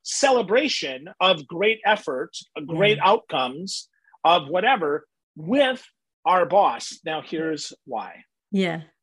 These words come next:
Speaker 1: I had an organization that I worked at where a C-level executive came up and th-, he had spent no time prepping,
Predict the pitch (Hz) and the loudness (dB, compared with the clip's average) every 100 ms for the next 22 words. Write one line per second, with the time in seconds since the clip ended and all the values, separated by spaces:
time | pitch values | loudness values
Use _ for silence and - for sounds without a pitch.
0 | _ _ _ - 160 196 185 175 151 170 | _ _ _ -4 0 2 0 -2 -4 -4
1 | 160 160 147 123 117 135 131 143 151 - | -4 -6 -6 -6 -4 -6 -8 -12 -14 -4
2 | 135 123 - 120 131 135 117 - 127 175 | -2 -2 0 -2 0 -2 -4 -4 -2 -2
3 | - _ _ _ _ - 139 139 139 - | -4 _ _ _ _ 0 4 4 2 -2
4 | _ _ 123 117 113 - 175 170 156 151 | _ _ 0 0 0 -2 2 2 2 0
5 | 135 113 160 - 165 165 165 - - - | -2 -4 -4 -4 -2 -4 -6 -18 -12 -2
6 | 160 143 147 220 _ _ _ _ _ _ | 0 2 0 0 _ _ _ _ _ _
7 | _ - 143 127 123 123 - - 123 - | _ -6 -4 -2 -4 -6 -12 -16 -16 -14
8 | - 143 127 123 - 143 123 110 - - | -2 0 2 0 -4 -2 -2 0 -2 2
9 | 143 135 127 - - _ _ _ _ _ | 2 2 -2 -10 -14 _ _ _ _ _
10 | _ 131 139 165 214 220 143 113 110 107 | _ -6 6 8 8 4 0 0 -4 -8
11 | 120 - 117 202 | -10 -8 -10 -10